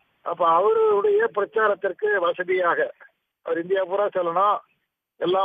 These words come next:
மாநிலங்களுக்கும் அவர் போகணும். அதற்கு ஏற்ற முறையில எங்க தன்னை, தமிழ்நாடே தன்னை நிராகரித்த, பி ஜே பிக்கு நிராகரித்த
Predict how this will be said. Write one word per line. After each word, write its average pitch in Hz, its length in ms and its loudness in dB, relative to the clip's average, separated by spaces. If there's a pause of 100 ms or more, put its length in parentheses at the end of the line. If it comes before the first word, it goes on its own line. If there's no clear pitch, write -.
மாநிலங்களுக்கும் 185 580 0
அவர் 170 220 -4
போகணும். 160 440 0 (120)
அதற்கு 175 320 0
ஏற்ற 196 640 0
முறையில 175 540 -2 (480)
எங்க 220 480 -2 (100)
தன்னை, 208 220 -2 (180)
தமிழ்நாடே 233 540 0
தன்னை 214 200 0
நிராகரித்த, 208 540 0 (220)
பி 202 140 0
ஜே 202 200 -4
பிக்கு 196 240 -4 (340)
நிராகரித்த 185 460 -2